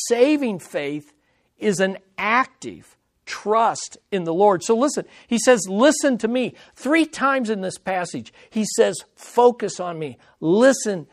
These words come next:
turn your ear, stretch it out. Listen to what I'm saying." Because why?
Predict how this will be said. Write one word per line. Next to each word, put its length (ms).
turn 360
your 320
ear, 520
stretch 640
it 140
out. 440
Listen 560
to 100
what 240
I'm 180
saying." 540
Because 360
why? 540